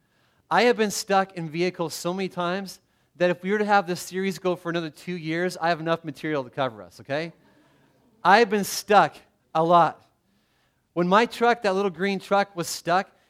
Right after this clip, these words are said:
if I could get out on my own, I wouldn't really be stuck. But I needed to, to, to do something. I needed to call someone up, have someone come out and help me get unstuck.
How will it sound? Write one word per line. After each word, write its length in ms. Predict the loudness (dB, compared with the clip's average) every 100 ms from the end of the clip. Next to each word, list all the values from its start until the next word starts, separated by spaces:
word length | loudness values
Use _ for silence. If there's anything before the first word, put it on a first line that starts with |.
| -8
if 160 | -4 2
I 140 | 2
could 180 | 2 -6
get 160 | -2
out 140 | 0 0
on 100 | 0
my 140 | -2
own, 220 | -2 -2 -2
I 120 | -4
wouldn't 300 | -4 -6 -4
really 260 | -4 -4
be 180 | -6 -10
stuck. 500 | -10 -8 -4 -4 -4 _ _ _ _ _ _ _ _ _ _ -2
But 140 | 0
I 80 | 2
needed 300 | 0 -4 -6
to, 200 | -12 -18 _
to, 160 | -6 -6
to 180 | -8 -14
do 260 | -4 -4
something. 460 | -4 -2 -4 -4 -6
I 60 |
needed 260 | -6 -8 -10
to 80 | -16
call 320 | -2 0 2
someone 360 | 0 -6 -4 -2
up, 260 | -2 -2 _ _ -2
have 160 | -2
someone 320 | -2 -4 -4 -4
come 220 | -4 0
out 200 | 0 0
and 100 | -6
help 320 | -4 -2 -2
me 120 | -4 -6
get 340 | -4 -4 -6 _ _ -6
unstuck. 600 | -4 -4 -4 -2 -2